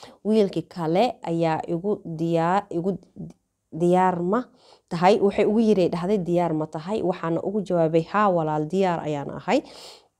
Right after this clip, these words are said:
Kama fikirin xitaa, ay dhahday, "Wallaahi, riyaal ma haysatide, maxaa samaysaa?" Ilaahay amarkiisa, wiilkii caawa camal ayaan la hadlay, dhahday, habeenkii kale ayuu ila soo hadlay,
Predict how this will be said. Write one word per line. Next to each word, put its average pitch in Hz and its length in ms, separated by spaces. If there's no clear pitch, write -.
Kama 302 200
fikirin 226 440
xitaa, 185 380
ay 160 140
dhahday, 165 280
"Wallaahi, 170 480
riyaal 170 340
ma 175 100
haysatide, 170 680
maxaa 202 380
samaysaa?" 160 800
Ilaahay 202 440
amarkiisa, 269 640
wiilkii 180 520
caawa 175 300
camal 185 280
ayaan 170 340
la 175 60
hadlay, 170 400
dhahday, 170 320
habeenkii 170 460
kale 165 260
ayuu 165 400
ila 180 160
soo 165 300
hadlay, 165 420